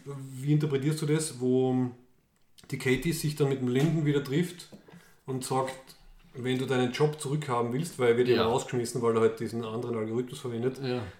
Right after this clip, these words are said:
Speaker 1: dann kletter jetzt da auf diesen Staudamm rauf und wenn
Speaker 2: Ja.
Speaker 1: du nicht runterfällst, dann bist du in der richtigen Parallelwelt oder was? Das habe ich nicht ganz verstanden.
Speaker 2: Oh,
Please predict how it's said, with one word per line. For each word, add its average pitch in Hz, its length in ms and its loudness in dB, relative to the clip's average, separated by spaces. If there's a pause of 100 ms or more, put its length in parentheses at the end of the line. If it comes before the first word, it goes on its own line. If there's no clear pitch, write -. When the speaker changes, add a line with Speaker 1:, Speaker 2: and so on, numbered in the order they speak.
Speaker 1:
dann 120 600 -2 (380)
kletter 131 260 2
jetzt 143 240 4
da 131 40 2
auf 131 260 2
diesen 127 340 -2
Staudamm 135 540 0
rauf 127 520 0
und 139 160 -2
wenn 135 120 4
Speaker 2:
Ja. 113 60 -2
Speaker 1:
du 135 200 -2 (560)
nicht 147 440 -2
runterfällst, 151 800 0 (420)
dann 135 160 -6
bist - 220 -12
du 143 40 -8
in 131 100 -4
der 123 100 -2
richtigen 131 540 -6 (220)
Parallelwelt 143 920 -4
oder 147 140 -2
was? 147 120 -4
Das - 140 -12
habe 127 100 -4
ich 120 60 -6
nicht 113 120 -8
ganz 113 200 -6
verstanden. 110 380 -6 (880)
Speaker 2:
Oh, 160 260 6